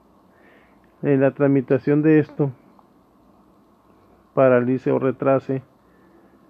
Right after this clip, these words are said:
lo menos posible en la ejecución del contrato público.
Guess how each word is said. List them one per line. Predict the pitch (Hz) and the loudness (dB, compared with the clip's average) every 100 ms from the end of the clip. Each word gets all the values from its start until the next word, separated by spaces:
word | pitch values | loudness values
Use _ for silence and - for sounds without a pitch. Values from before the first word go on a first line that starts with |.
| _ _ _ | _ _ _
lo | 139 143 | -6 -2
menos | 131 131 139 135 | 0 2 0 -2
posible | - 131 135 131 135 | -4 -2 0 0 0
en | 131 | -2
la | |
ejecución | 131 131 - 123 135 147 160 - _ _ _ _ _ _ _ _ _ _ - | -4 -8 -8 -8 -2 -2 -2 -8 _ _ _ _ _ _ _ _ _ _ -8
del | 135 120 | -4 -4
contrato | 139 120 127 120 120 | -4 -4 -4 -4 -8
público. | - 110 95 92 - | -8 -8 -8 -14 -20